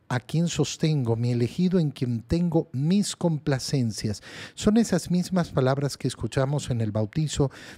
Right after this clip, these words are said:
del Señor en el Jordán, son las mismas palabras que escuchamos del Padre cuando sucede la transfiguración en el monte Tabor. "En él, en él tengo puestas todas mis complacencias".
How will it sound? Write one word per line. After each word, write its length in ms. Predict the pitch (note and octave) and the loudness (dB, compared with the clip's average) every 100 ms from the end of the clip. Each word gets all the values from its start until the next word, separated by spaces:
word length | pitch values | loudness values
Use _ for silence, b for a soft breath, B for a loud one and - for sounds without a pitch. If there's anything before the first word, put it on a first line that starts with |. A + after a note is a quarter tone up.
| B | B
del 240 | C#3 B2+ | 0 0
Señor 500 | A#2+ A#2+ B2+ D3 D3 - | 0 0 2 2 0 -4
en 160 | C3+ A#2+ | -2 -2
el 80 | |
Jordán, 500 | A2 A#2+ A2+ C#3+ D#3 B B B | 0 -2 0 0 0 B B B
son 340 | - - - C3 | -12 -2 0 2
las 180 | B2+ - | 2 0
mismas 360 | C3 C3+ B2+ | -2 0 -2
palabras 480 | - A#2 B2 C3 - | 0 0 0 0 -2
que 80 | B2+ | -6
escuchamos 580 | - A#2 - C3+ C#3 - | -4 -2 0 0 -2 -2
del 180 | G#2+ | -2
Padre 460 | G#2+ C#3 C#3 C3+ C3+ B B B - | 0 0 0 0 -4 B B B 0
cuando 520 | D#3 E3 E3+ E3 - | 2 2 0 0 -2
sucede 520 | - B2+ - D3 D3+ | -4 -4 -2 0 2
la 140 | B2+ A2+ - | 2 -2 -2
transfiguración 1040 | D#3 E3 C3+ - B2+ A#2 A#2 - D3 C#3+ | 0 0 -2 -4 -2 0 0 0 0 0
en 140 | C#3 | 2
el 160 | A#2 A2 | 0 0
monte 420 | A#2 C3+ C3+ B2+ | 0 0 0 -2
Tabor. 380 | - A2+ D3+ C#3 B B B _ | 0 4 4 2 B B B _
"En 160 | D3 C#3+ | 0 2
él, 320 | D#3+ G#2+ F#2+ b _ | 2 0 -6 b _
en 120 | C3+ | 0
él 160 | C#3+ D3 | 0 2
tengo 380 | F3 E3+ D#3+ - | 0 2 2 0
puestas 560 | D3 - - D3+ - - _ | -2 -2 -4 -4 -6 -16 _
todas 560 | F#3 F#3 F#3 F3 - - | 2 2 2 -4 -6 -10
mis 540 | C#3+ D3 E3+ G3+ G3 - | -4 0 2 2 2 -2
complacencias". 1080 | - D#3+ D3 D3 C3 D#3+ C#3+ A#2 B2 G#2+ | 0 0 0 -2 0 0 0 0 -2 -4